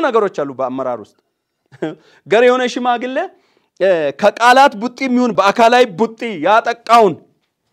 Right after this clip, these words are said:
የሌላኛውን ሽማግሌ ይሁን ሌላ ሰው ይቅር ለማለት የማይከብደው ሰው መሆን አለበት። እንደዚህ አይነት ሰዎችን፣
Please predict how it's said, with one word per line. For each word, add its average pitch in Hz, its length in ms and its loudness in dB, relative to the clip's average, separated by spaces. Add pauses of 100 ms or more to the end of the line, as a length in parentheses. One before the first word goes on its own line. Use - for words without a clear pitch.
(440)
የሌላኛውን 277 800 2
ሽማግሌ 247 560 -2 (540)
ይሁን 294 320 2
ሌላ 269 240 4 (100)
ሰው 285 200 -2 (1300)
ይቅር 349 460 -2
ለማለት 269 480 0
የማይከብደው 208 880 -6
ሰው 151 220 -14
መሆን 139 280 -14
አለበት። 104 360 -20 (1300)
እንደዚህ 208 360 2
አይነት 226 260 0
ሰዎችን፣ 226 420 -2